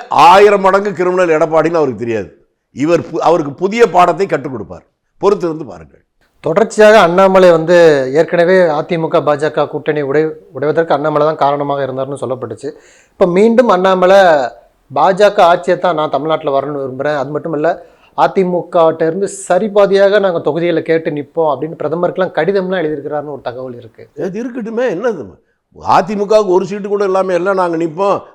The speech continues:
Speaker 1: அ தி மு க எங்களை ஆதரிக்கணும்னு கூட சொல்லலாம். இதுல என்ன இருக்கு?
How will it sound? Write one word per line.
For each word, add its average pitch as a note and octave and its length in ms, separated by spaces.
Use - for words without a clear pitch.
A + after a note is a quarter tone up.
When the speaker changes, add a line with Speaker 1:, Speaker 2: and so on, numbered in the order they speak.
Speaker 1:
அ E3+ 100
தி F3+ 100
மு F3+ 120
க F3+ 80
எங்களை E3 200
ஆதரிக்கணும்னு E3+ 480
கூட G#3+ 120
சொல்லலாம். C3 340
இதுல G#2+ 200
என்ன A3+ 160
இருக்கு? G2 300